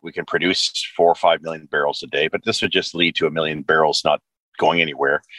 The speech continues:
Uh, a million barrels at eighty dollars, uh, you know, can you walk away from,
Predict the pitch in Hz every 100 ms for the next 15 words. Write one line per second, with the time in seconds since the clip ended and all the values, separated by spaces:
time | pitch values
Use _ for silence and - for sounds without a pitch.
0 | - - - - 82 80 80 87 90 87
1 | 78 85 87 90 78 - 87 85 78 82
2 | 82 90 87 - - 80 78 78 85 85
3 | - 87 82 82 85 - 80 85 - 82
4 | 80